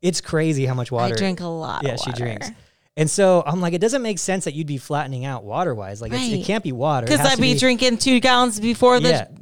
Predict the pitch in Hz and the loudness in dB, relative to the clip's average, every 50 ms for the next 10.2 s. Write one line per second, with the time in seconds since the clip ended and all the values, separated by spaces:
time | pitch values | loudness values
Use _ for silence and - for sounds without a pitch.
0 | - - 240 247 247 240 262 - - 403 539 440 - - 180 165 160 151 151 143 | -4 0 2 2 2 0 -2 0 0 0 2 0 0 2 4 4 4 4 4 2
1 | 139 139 135 120 127 202 240 254 226 214 190 196 208 208 196 196 190 180 - - | 2 0 0 -2 -2 -2 0 0 2 2 2 2 2 2 2 2 0 0 0 0
2 | 196 185 175 165 170 170 165 151 - 151 120 104 101 107 143 156 151 - - 165 | 2 2 4 4 4 4 4 4 4 2 2 0 -2 -2 -2 -2 -2 -2 0 0
3 | 160 156 156 156 147 156 165 180 175 - - 139 120 117 101 98 - - 160 180 | 2 2 2 0 0 0 0 0 0 0 0 -4 -4 -4 -6 -6 -4 -4 -2 -2
4 | 175 - - - 175 156 151 147 143 139 131 123 131 127 127 147 135 - - - | -4 -4 -4 -2 -2 0 0 0 0 -2 -4 -6 -10 -8 -6 -6 -4 -4 -8 -10
5 | - - - 151 139 135 131 127 135 233 233 233 - 139 247 240 240 220 208 202 | -12 -8 -4 -4 -4 -2 -2 0 2 4 4 4 4 4 4 4 4 4 4 2
6 | 196 185 185 180 180 180 175 185 185 185 190 - 180 175 185 170 143 - 180 175 | 2 2 0 0 -2 -2 -2 -2 -4 -6 -6 -6 -2 0 2 2 2 2 0 2
7 | 185 190 175 160 147 143 147 160 - - 160 143 139 - 160 147 147 147 151 151 | 4 4 4 4 4 2 2 0 0 0 0 0 0 0 -2 -4 -2 -2 -4 -4
8 | - - 156 147 135 - 139 135 170 170 160 156 143 131 - 147 131 131 131 135 | -4 -4 -4 -4 -2 -2 -4 -2 0 0 0 0 -2 -2 0 0 2 2 2 0
9 | 127 127 120 127 135 131 127 - _ 113 120 123 123 120 131 127 117 127 - - | -2 -4 -4 -2 -2 -2 -4 -6 _ -8 -6 -4 -2 -2 -2 -2 -2 -4 -6 -4
10 | 135 127 120 | -4 -4 -4